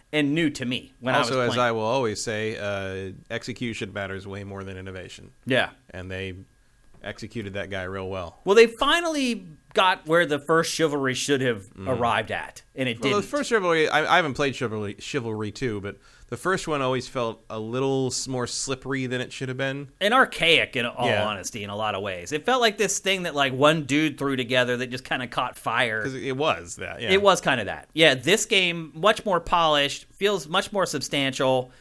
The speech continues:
Speaker 1: Um, the combat feels way, way better than it did in the first game.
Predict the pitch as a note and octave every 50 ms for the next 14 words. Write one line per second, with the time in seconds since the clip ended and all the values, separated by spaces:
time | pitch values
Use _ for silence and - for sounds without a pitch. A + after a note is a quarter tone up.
0 | - _ - - B2 B2+ C3 C3 - - F#3 G3 G3+ F#3 F3 D#3 C3+ - D#3+ D#3
1 | D3 C3 C#3+ C3 A#2 C#3 D3+ D3+ D3+ D#3 D#3 D3+ D3 D3 C#3+ C3+ B2+ C3 B2+ C3
2 | C3 A#2 B2 A#2 A#2 A#2+ A#2 A#2 A#2 A#2 A#2+ A#2 A#2+ A2+ A#2 B2 A2+ A2+ A2 G#2+
3 | - - B2+ A#2+ B2 A#2+ - - B2+ B2 B2 B2 A#2+ A#2+ A#2